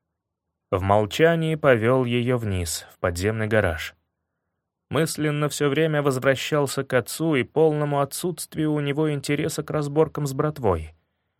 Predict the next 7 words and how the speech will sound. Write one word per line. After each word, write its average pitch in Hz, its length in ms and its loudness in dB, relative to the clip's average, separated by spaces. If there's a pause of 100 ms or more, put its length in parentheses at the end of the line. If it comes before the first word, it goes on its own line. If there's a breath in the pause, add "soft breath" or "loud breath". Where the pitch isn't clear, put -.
(600)
Он 180 220 4
считал 160 480 4
семью 151 540 0
и 120 140 2
итальянскую 117 720 2
мафию 139 500 2
всемогущими 120 1000 -2